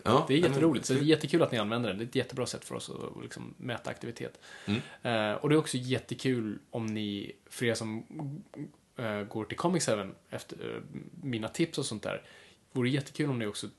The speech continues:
Speaker 2: tweetar eller facebookar om det också, så att, mm, det är jättekul om, om, om Comic Seven får reda på att ni faktiskt har varit där och, och tack vare oss, så det vore också superkul.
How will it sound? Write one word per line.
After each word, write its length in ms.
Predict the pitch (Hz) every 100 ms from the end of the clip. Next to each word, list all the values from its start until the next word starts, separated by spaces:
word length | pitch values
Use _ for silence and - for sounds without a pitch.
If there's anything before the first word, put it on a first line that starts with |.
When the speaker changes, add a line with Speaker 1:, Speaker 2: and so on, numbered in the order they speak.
| - -
Speaker 2:
tweetar 360 | 113 - 107
eller 180 | 101 101
facebookar 480 | - 107 - 107 107
om 100 | 101
det 120 | 127
också, 220 | 160 -
så 100 | -
att, 100 | -
mm, 340 | 120 - - - - - - - - -
det 100 | 139
är 40 | 123
jättekul 340 | 120 - 117
om, 100 | 104 -
om, 240 | 123 113
om 160 | - 123
Comic 280 | - 127 120
Seven 220 | 113 110
får 140 | 120
reda 140 | 110 127
på 120 | 110
att 80 | 113
ni 80 | 113
faktiskt 220 | - 117
har 60 |
varit 120 | 113 -
där 200 | 147 127
och, 380 | - - 127 113 -
och 60 | 120 -
tack 200 | - -
vare 120 | 113
oss, 140 | 139 -
så 80 | 127
det 80 |
vore 200 | 120 117
också 180 | 120 -
superkul. 440 | - 117 - -